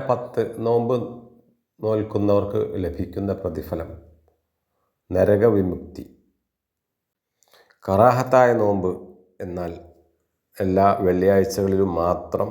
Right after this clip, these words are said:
നോമ്പ് അനുഷ്ഠിക്കുക എന്നുള്ളത് കറാഹത്താണ്. നോമ്പനുഷ്ഠിച്ചാൽ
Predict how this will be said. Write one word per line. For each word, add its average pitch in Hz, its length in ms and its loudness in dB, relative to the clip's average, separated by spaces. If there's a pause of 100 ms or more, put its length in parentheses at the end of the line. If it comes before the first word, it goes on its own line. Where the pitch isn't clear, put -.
നോമ്പ് 80 300 -2
അനുഷ്ഠിക്കുക 80 400 -6
എന്നുള്ളത് 76 420 -4
കറാഹത്താണ്. 76 540 -10 (1400)
നോമ്പനുഷ്ഠിച്ചാൽ 123 1040 2